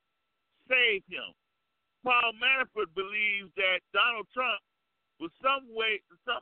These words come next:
uh, hook or crook, will find a way to, uh, leave him of the punishment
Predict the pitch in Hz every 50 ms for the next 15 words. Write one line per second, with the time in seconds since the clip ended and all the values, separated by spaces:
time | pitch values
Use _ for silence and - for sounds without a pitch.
0 | _ _ - 180 180 180 185 226 254 285 - 226 214 - - 247 254 - - 175
1 | - _ _ _ _ _ _ _ _ _ _ _ _ _ _ _ _ _ _ _
2 | _ _ _ _ _ _ _ _ _ _ - 170 180 - - 247 240 240 233 233
3 | 226 214 202 208 202 202 202 196 196 190 _ - 220 202 196 190 185 180 175 175
4 | 175 170 185 208 247 254 254 247 240 185 220 226 208 196 185 190 175 - - 175
5 | _ - 262 262 247 220 202 180 _ _ 190 180 175 160